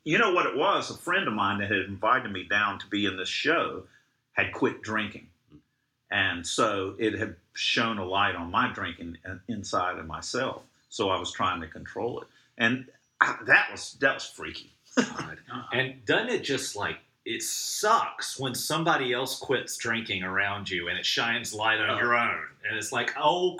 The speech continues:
Speaker 2: crap, now I've gotta look at my shit, and I'm not feeling quite like I fit in now.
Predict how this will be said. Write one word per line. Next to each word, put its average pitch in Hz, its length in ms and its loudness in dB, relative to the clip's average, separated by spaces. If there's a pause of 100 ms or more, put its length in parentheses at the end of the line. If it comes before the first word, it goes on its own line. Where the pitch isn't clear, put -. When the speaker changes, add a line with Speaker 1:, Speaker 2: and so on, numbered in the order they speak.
Speaker 2:
crap, 117 420 0
now 139 260 2
I've 143 200 2
gotta 131 220 -2
look 113 220 -6
at - 120 -16
my 120 140 -4
shit, 95 440 -4 (480)
and 101 120 -2
I'm 156 180 0
not 139 320 -2
feeling 127 380 -4
quite - 340 -4
like 135 220 -4
I 139 100 -2
fit 175 260 -2
in 214 300 0
now. - 240 -6